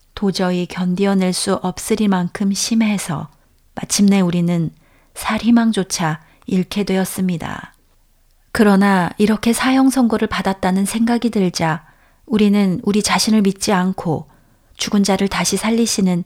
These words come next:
하느님을 믿게 되었습니다. 하느님께서는 과연 그렇게 어려운 죽을 고비에서 우리를 건져내 주셨고 앞으로도 건져내 주실 것입니다. 이렇게 우리는 하느님께서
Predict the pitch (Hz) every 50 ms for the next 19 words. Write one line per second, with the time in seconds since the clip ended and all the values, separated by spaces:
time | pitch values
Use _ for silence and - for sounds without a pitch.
0 | _ _ _ _ _ _ _ - - 220 240 233 226 208 190 170 170 - - 196
1 | 196 190 190 190 180 - - 180 170 156 143 - - - - - - _ _ _
2 | _ _ _ _ _ _ _ _ _ _ _ _ _ - - 220 214 220 214 214
3 | 202 - 196 185 185 - 190 180 190 196 196 - - 175 175 185 180 175 156 160
4 | 165 - - _ _ _ _ _ _ - 233 226 220 - - 240 240 - - 175
5 | 180 180 196 190 185 185 190 190 175 165 151 - - 196 - 196 190 190 - -
6 | 190 196 202 196 185 180 170 - - 165 147 151 - _ _ _ _ _ _ _
7 | _ _ - 190 180 185 175 185 180 180 - - 180 180 175 - 202 196 196 202
8 | 190 - 185 - - 175 165 - - - - - 165 - _ _ _ _ _ _
9 | _ _ _ - - 196 190 - - 202 190 185 170 - 170 165 156 151 160 -
10 | - _ _ - - 190 185 175 185 180 180 185 190 185 - - - - 196 196
11 | - 190 185 - 196 190 180 160 160 160 - - - - - _ _ _ _ _
12 | _ _ _ _ _ _ _ _ _ _ _ - - 220 202 208 - - - 226
13 | 220 196 185 180 190 185 185 190 185 180 165 151 160 - _ _ _ - - -
14 | 226 233 220 220 214 208 - 190 180 - - 175 151 160 -